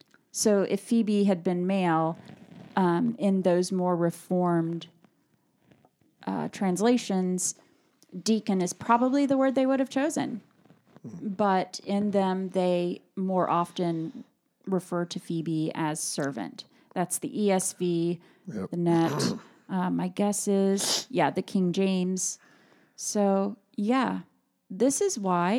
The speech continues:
Speaker 1: it's really important to read multiple versions of Scripture or multiple translations of Scripture. Um, this is also why I struggle with the concept of inerrancy.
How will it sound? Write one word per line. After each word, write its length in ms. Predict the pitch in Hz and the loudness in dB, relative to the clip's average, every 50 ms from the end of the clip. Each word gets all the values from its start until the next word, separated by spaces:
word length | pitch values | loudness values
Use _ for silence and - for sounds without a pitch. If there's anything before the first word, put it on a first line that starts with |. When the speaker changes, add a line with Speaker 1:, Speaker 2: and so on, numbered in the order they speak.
| - | 2
Speaker 1:
it's 200 | - 214 - - | 0 -2 -2 -2
really 320 | 190 185 185 208 220 240 247 | -2 0 2 4 4 4 4
important 520 | 233 226 - - 175 - 240 208 214 - - | 4 2 2 0 0 0 0 -2 -4 -4 -4
to 120 | - 190 | -4 -2
read 440 | 180 175 190 190 185 190 190 170 180 - - - - - - - - _ | 0 0 2 4 4 4 2 0 -2 -10 -14 -20 -20 -20 -20 -20 -18 _
multiple 720 | - 196 190 190 190 196 196 - 240 - - - 254 247 240 | -2 2 4 4 4 2 2 -2 -6 -6 -4 -2 -2 -2 0
versions 520 | 233 190 185 190 180 214 214 220 226 226 | 0 0 0 0 0 0 -2 -2 -2 -2
of 180 | - - 208 - | -2 -4 -4 -4
Scripture 420 | - - - 170 165 - - - | -4 -4 -2 -2 -2 -2 -2 -2
or 40 | 190 | -2
multiple 440 | 185 196 202 202 - 220 226 233 226 | 0 0 -2 -2 -4 -6 -6 -6 -8
translations 880 | - - - 202 196 208 208 208 185 160 165 - - 175 175 180 190 | -6 -2 0 2 2 2 2 0 0 0 0 -2 -2 -4 -4 -2 -4
of 100 | 226 226 | -6 -6
Scripture. 580 | - - - 160 156 - - - 160 175 214 262 _ _ _ _ _ _ _ _ _ _ _ _ _ _ - _ _ - | -8 -8 -8 -10 -10 -10 -8 -8 -6 -6 -6 -8 _ _ _ _ _ _ _ _ _ _ _ _ _ _ -20 _ _ -2
Um, 460 | 196 185 175 175 - - - 180 170 _ _ _ _ _ _ _ _ _ _ - - _ _ - | 0 0 0 0 -2 -4 -4 -6 -10 _ _ _ _ _ _ _ _ _ _ -20 -20 _ _ -2
this 240 | 233 254 - - | -2 -2 0 0
is 120 | 302 269 240 | -2 -2 0
also 680 | - - 214 220 226 - 233 220 226 226 220 220 220 214 - | 0 0 0 0 0 0 0 2 2 2 0 -2 -4 -6 -10
why 580 | 262 190 185 190 196 196 196 196 196 196 - - | -10 -6 -4 -2 0 0 0 0 0 -2 -2 -2
I 120 | - 196 | -2 -2
struggle 520 | 190 - - - 196 185 185 196 190 185 185 | -2 -4 -2 -2 -2 -2 0 0 -2 -2 -2
with 160 | 180 190 - | -2 -4 -4
the 80 | 196 190 | -6 -6
concept 520 | - 202 190 190 190 - 214 196 - - | -4 -2 -2 -2 -2 -2 -4 -6 -4 -6
of 100 | 202 190 | -6 -4
inerrancy. 800 | 208 202 202 202 196 185 175 170 175 - - 175 175 180 185 | -4 -2 -2 -2 -2 -2 -2 -4 -4 -6 -6 -6 -6 -8 -8